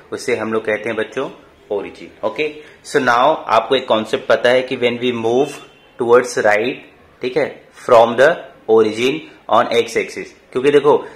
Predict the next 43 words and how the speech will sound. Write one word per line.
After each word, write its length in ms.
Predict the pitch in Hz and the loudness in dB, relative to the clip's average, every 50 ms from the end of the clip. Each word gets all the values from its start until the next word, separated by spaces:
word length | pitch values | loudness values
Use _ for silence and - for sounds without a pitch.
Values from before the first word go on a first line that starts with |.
| - _ _ _ _ _ - 120 | -20 _ _ _ _ _ -12 -2
ये 100 | 123 135 | 0 2
ओरिजिन 460 | 120 113 117 123 127 123 135 143 147 | 2 2 2 0 -2 -2 -2 -2 0
है, 60 | 143 | 0
वहां 200 | 131 123 120 123 | 2 2 0 0
से 160 | 123 - 135 123 120 | 0 2 2 2 2
x 140 | - - 135 | 0 -2 -2
axis 420 | 120 - - - 139 135 - - - - - _ _ _ _ _ _ _ _ _ _ _ _ _ _ _ _ - | -2 -2 -4 -8 -8 -8 -8 -12 -16 -20 -20 _ _ _ _ _ _ _ _ _ _ _ _ _ _ _ _ 0
राइट 320 | 107 107 123 123 - - | 2 2 2 2 0 2
तरफ 180 | - 131 131 127 127 | 4 6 6 6 4
भी 80 | 131 127 | 2 2
जा 120 | 131 127 120 | 4 2 2
सकते 280 | 127 135 131 - 143 | 2 -2 -2 0 2
हो 60 | 147 156 | 2 4
और 100 | - - | 2 2
x 200 | 123 120 117 - 135 | 0 -2 -2 -2 -4
एक्सिस 340 | 117 - - 139 135 - | -4 -2 -2 -4 -2 0
लेफ्ट 300 | 123 117 113 110 - - | 0 2 2 0 0 -4
की 80 | - 131 | -4 -2
तरफ 300 | - 107 98 95 87 - | 2 2 2 2 0 -4
भी 140 | 92 92 92 | -8 -8 -6
है। 100 | 90 92 - - - - - _ - | -8 -8 -10 -14 -20 -20 -20 _ -2
So 80 | 135 127 123 | -2 2 4
when 200 | 127 135 143 143 | 4 2 2 2
you 140 | 139 143 139 | -2 0 0
will 180 | 143 143 135 123 123 | 0 0 0 -2 -2
move 260 | 123 127 139 139 - - | -2 -2 -2 -4 -4 -6
towards 320 | 143 127 123 123 117 - 123 107 | -2 2 2 2 2 2 2 2
right, 340 | 101 104 107 131 170 - - - - - - - _ _ - | 4 4 2 2 -2 -4 -8 -16 -20 -20 -20 -20 _ _ 2
positivity 640 | 123 117 113 113 120 113 - 135 131 127 123 - 131 123 | 4 4 4 4 0 -6 -4 -4 -4 -4 -4 -4 -4 -4
will 100 | 120 110 107 | -2 -2 -4
increase। 380 | 101 95 98 101 90 85 82 92 | -4 -4 -8 -8 -10 -8 -6 -6
ओके, 220 | 101 101 - 147 143 143 - - - - _ _ _ - | -6 -6 -4 -6 -6 -6 -8 -20 -20 -20 _ _ _ -14
जैसे 180 | 110 101 123 113 | -12 -10 -10 -10
प्लस 320 | - - 107 107 104 - 107 | -2 0 0 0 0 0 0
वन, 220 | 104 104 104 104 - | 2 2 2 0 0
प्लस 260 | 107 104 104 104 - - | 0 0 0 0 -4 -8
टू, 140 | 110 107 104 - | -8 -8 -8 -4
प्लस 260 | 107 104 101 - - - | -2 -2 -2 -2 -4 -14
थ्री, 160 | - 107 101 104 110 107 - - - - - _ _ - | -14 -12 -12 -12 -12 -14 -16 -20 -20 -20 -20 _ _ -4
प्लस 300 | 104 101 104 104 104 - - | 0 0 0 0 -2 -6 -4
फ़ोर, 240 | 104 98 101 110 - - - - - _ _ _ | -2 0 0 -2 -4 -6 -16 -20 -20 _ _ _
प्लस 260 | - 104 98 95 - - | -2 -2 -2 -2 -2 -2
फ़ाइव, 180 | 104 95 95 | 0 0 0